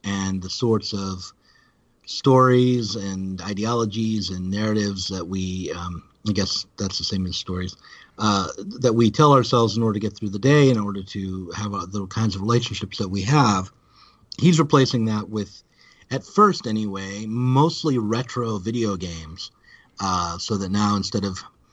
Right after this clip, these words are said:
worrying about, uh, say, getting a girlfriend, which is what, uh, Matthew, the main character in the book, is worried about, you'll be worried about, you know, uh, winning at Mario Kart, but in real life, or, or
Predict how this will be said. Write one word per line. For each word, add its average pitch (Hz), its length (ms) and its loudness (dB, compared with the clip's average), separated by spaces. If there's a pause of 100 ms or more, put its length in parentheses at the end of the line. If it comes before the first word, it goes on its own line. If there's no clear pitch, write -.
(380)
worrying 127 440 4
about, 110 520 -4 (100)
uh, 104 480 -8
say, 104 360 -6
getting 113 280 -2
a 107 80 -2
girlfriend, 120 640 2
which 98 200 -14
is - 120 -12
what, 98 200 -6 (480)
uh, 92 360 -4
Matthew, 98 580 -2
the 90 140 -8
main 95 180 -2
character 95 440 -4
in 90 80 -4
the 90 60 -6
book, - 340 -6 (320)
is 92 100 -8
worried 95 180 0
about, 95 280 0
you'll 107 120 4
be 139 120 8
worried 135 240 8
about, 135 340 4 (260)
you 123 120 -4
know, 110 300 -4 (720)
uh, 113 260 0
winning 131 320 6
at 117 80 0
Mario 120 400 4
Kart, 98 360 -6
but 117 140 -6
in 131 140 4
real 123 220 6
life, 110 400 0
or, 95 160 -6
or 98 400 -6